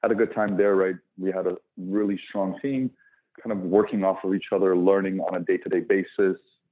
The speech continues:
And at a certain point in time, about two years into that role as a mortgage agent in that organization,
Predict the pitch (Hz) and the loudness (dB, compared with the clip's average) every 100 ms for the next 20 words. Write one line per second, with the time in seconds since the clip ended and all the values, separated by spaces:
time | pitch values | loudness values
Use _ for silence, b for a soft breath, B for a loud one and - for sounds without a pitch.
0 | _ - 92 92 90 92 92 82 - _ | _ -8 -4 -2 -2 -2 -2 -6 -10 _
1 | - 92 - 123 110 117 104 95 104 98 | -4 -2 2 0 2 2 2 0 0 0
2 | 90 95 92 - 104 101 98 92 - 101 | 0 0 -2 -4 -2 2 2 2 -2 -10
3 | 95 95 92 90 90 101 98 92 92 98 | -4 0 2 2 4 6 6 2 0 0
4 | 95 90 92 87 90 - _ _ _ _ | 0 -2 -6 -6 -10 -16 _ _ _ _
5 | - 101 98 95 95 95 92 104 101 - | -6 0 4 4 4 2 0 0 0 -4
6 | 98 90 | -10 -10